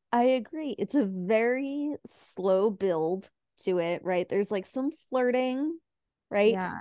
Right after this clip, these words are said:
Speaker 1: That even as, like, so even if you're letting your kid read this, right? Even this is, was a children's book, they're not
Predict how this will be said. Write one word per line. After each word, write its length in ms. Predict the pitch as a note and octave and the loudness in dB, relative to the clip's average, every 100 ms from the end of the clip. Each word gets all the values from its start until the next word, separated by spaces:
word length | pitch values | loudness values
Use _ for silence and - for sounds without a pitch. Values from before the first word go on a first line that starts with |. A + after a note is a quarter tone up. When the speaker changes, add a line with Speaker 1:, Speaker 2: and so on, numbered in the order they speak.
| G3+ | 0
Speaker 1:
That 220 | C#4 - | 0 2
even 340 | D4 D#4+ E4+ C#4+ | -2 0 -2 0
as, 360 | C4+ C#4 B3+ | -2 -4 -4
like, 180 | C4 A#3 | -6 -4
so 120 | C#4+ | -6
even 240 | - D4 F4 | -2 -2 -2
if 160 | F4 | -4
you're 120 | D4+ | -6
letting 300 | B3+ A#3 B3+ | 0 0 0
your 140 | A#3+ G3 | -4 -6
kid 340 | - A#3+ G3 | -6 -4 -4
read 200 | F3 D#3+ | -6 -6
this, 220 | - - - | -8 -12 -6
right? 160 | F#3+ | -4
Even 140 | G3 A3+ | -4 -6
this 180 | A#3+ | -8
is, 120 | A#3 G3 | -10 -4
was 320 | G3 G3 G3 | 0 0 0
a 80 | - | -8
children's 540 | - E3+ F3 E3+ F3 | -8 -8 -8 -10 -10
book, 300 | - B2 - - | -8 -8 -6 -8
they're 100 | C4+ | -4
not 260 | G4+ G#4+ | 0 -2